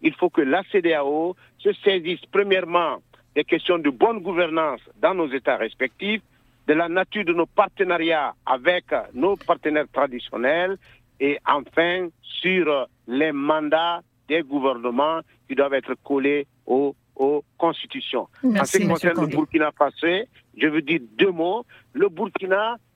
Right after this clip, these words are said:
Speaker 1: et d'ailleurs le siège de African Crisis Group, entre parenthèses, le Burkina est un pays qui est confronté à de sérieuses difficultés militaires.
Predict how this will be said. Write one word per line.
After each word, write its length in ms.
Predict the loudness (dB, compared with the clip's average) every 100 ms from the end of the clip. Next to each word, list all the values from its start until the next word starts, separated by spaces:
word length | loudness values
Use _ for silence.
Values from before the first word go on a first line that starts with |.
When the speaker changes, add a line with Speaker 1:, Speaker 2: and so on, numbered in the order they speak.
| _ -2
Speaker 1:
et 60 | 2
d'ailleurs 280 | 2 2
le 120 | 0 -2 2
siège 340 | 2 0 -4
de 80 | -4
African 380 | -4 -6 -8 -8
Crisis 400 | -6 -6 -6 -2
Group, 320 | 0 0 -2 -10
entre 160 | -6
parenthèses, 680 | -2 0 -2 0 0 0 -4 -12 -20 -2
le 120 | -2
Burkina 560 | 0 -2 -2 0 0 -2
est 220 | -4 -2
un 80 | -2
pays 320 | 0 -2 -2
qui 140 | 0 0
est 80 | 0
confronté 880 | -2 -2 -2 -2 -2 -2 -2 -2 -6 _ _
à 120 | -2 0
de 120 | -2 -2 0
sérieuses 420 | 2 2 -2 -2
difficultés 680 | -8 -10 -10 -12 -4 -2 -2 -8 _ -4
militaires. 720 | -2 0 0 0 0 -4